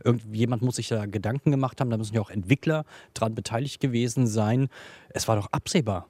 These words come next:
Warum, warum geht sowas ja live? Warum geht, warum tritt sowas in Kraft?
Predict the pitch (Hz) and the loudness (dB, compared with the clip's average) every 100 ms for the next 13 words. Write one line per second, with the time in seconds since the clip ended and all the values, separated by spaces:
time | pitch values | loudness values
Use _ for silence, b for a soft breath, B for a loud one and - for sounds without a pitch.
0 | _ 113 123 131 - _ _ _ _ _ | _ 0 2 0 -6 _ _ _ _ _
1 | - 113 113 127 120 110 120 113 117 - | -2 2 4 4 0 0 0 0 -2 -6
2 | - 104 98 120 123 95 113 107 113 - | -8 -4 2 4 2 0 -4 -2 -2 -4
3 | - 117 113 - 135 113 107 98 95 131 | -4 -2 -2 0 0 0 -4 -4 0 -2
4 | - | -2